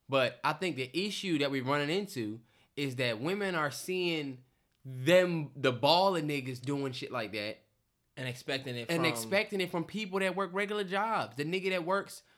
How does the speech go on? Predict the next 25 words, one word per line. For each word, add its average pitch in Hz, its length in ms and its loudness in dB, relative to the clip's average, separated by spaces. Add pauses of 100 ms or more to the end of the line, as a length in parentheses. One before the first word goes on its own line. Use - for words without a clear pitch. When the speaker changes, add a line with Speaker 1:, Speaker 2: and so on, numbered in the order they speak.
(600)
Speaker 1:
forty 190 320 6
hours 170 300 6
a 147 60 2
week. 190 420 -2 (520)
And 220 120 2
it's 311 100 0
the 262 60 -6
thing. 170 520 -2 (340)
Twitter 277 380 0
has 220 180 -4
created 208 480 2
this 180 200 2
narrative 151 640 0
that 135 140 -2
we 160 140 2
shit 185 320 -2
on 175 140 -2
people 165 260 -4
that 131 120 -2
have 139 140 -4
a 131 60 -4
regular 123 380 -2
job 107 420 -2 (640)
or 143 160 4
that 131 380 2